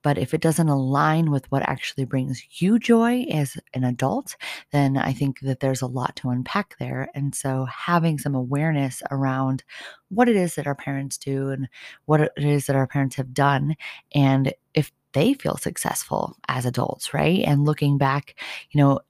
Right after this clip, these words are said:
as children, I think a lot of us see mom and dad or mom or dad or whoever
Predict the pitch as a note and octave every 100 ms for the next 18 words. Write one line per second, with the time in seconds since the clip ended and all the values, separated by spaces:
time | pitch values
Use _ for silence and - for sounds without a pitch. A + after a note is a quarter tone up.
0 | - C#3+ - - D3 D3 C#3+ C3+ C3+ C#3
1 | C#3 C#3 D3+ C#3+ C3+ - D3 C#3 C#3 C3+
2 | - - - - D3 C#3 C#3+ C3+ C3+ C3
3 | C3 C#3 - C3 C3+ C3 C3 C3+ G3+ F#3
4 | E3 D#3 D3+ D3+ - B2+ A2+ D3+ D3+ D3+
5 | C#3+